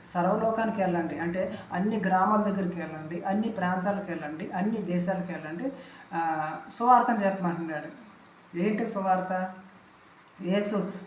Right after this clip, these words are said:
పుట్టుక, యేసు పుట్టుక, ఆయన బాల్యము కదా, ఆయన యొక్క యవ్వనము, ఆయన యొక్క మరణం గురించి చెప్పమంటున్నాడు.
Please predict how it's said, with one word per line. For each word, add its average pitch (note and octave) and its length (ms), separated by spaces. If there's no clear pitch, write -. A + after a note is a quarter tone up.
పుట్టుక, G#3+ 520
యేసు F3+ 460
పుట్టుక, F3+ 240
ఆయన E3 180
బాల్యము F#3 640
కదా, F3+ 300
ఆయన F#3 200
యొక్క F#3 200
యవ్వనము, F3+ 800
ఆయన E3+ 120
యొక్క F3 180
మరణం F3 460
గురించి E3+ 300
చెప్పమంటున్నాడు. D3 720